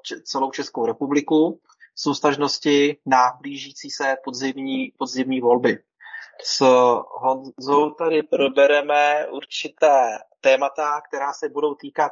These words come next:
nejenom jeho pramenů, ale budou se týkat zároveň i pozadí celých voleb a celé společnosti.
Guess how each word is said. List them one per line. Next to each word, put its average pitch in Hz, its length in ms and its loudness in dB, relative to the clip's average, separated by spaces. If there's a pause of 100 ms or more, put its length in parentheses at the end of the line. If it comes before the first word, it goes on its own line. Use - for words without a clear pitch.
nejenom 147 600 -2
jeho 135 320 0
pramenů, 135 680 0
ale 127 340 4
budou 131 320 -4
se 139 200 -8
týkat 135 600 2
zároveň 131 720 -2
i 127 240 -8
pozadí 127 580 -4
celých 127 340 -6
voleb 120 300 0
a 120 40 0
celé 123 300 0
společnosti. 117 680 -2